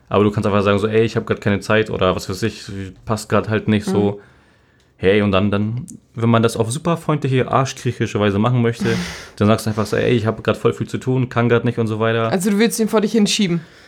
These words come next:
Speaker 1: Nein, das, äh, wird sich irgendwann auseinanderleben, ein bisschen, von alleine.
Speaker 2: Okay.
Speaker 1: Wenn du halt nicht die Eier hast, einfach direkt einen Cut zu machen. Dann
Speaker 2: Okay.
Speaker 1: mach's halt so.
Speaker 2: Und, äh, bei der Frage, wie,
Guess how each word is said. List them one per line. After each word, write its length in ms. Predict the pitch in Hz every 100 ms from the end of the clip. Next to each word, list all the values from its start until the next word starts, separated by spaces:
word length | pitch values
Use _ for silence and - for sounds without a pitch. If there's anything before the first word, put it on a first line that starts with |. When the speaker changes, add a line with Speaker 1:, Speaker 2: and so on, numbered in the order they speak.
| - _ _ -
Speaker 1:
Nein, 140 | 415 370
das, 300 | - - -
äh, 280 | 135 135 143
wird 140 | 143
sich 180 | 151 -
irgendwann 380 | 160 151 151 156
auseinanderleben, 760 | 156 160 156 131 95 95 98
ein 40 | 95
bisschen, 360 | 101 104 95
von 160 | - 117
alleine. 320 | 113 117 101
Speaker 2:
Okay. 320 | 101 220 196 - -
Speaker 1:
Wenn 120 | 117
du 120 | 120
halt 100 | 117
nicht 140 | 113 107
die 60 |
Eier 200 | 113 113
hast, 100 | 107
einfach 220 | 104 104 101
direkt 220 | 98 110
einen 80 | 104
Cut 160 | 92
zu 100 | -
machen. 300 | 98 85 85 _ -
Dann 100 | 131
Speaker 2:
Okay. 100 | 160
Speaker 1:
mach's 240 | 165 -
halt 140 | 156 156
so. 260 | 185 185 _ _
Speaker 2:
Und, 260 | 214 220 -
äh, 200 | 214 214
bei 120 | 214 202
der 120 | 208
Frage, 440 | - 214 220 196 180
wie, 460 | 202 226 285 349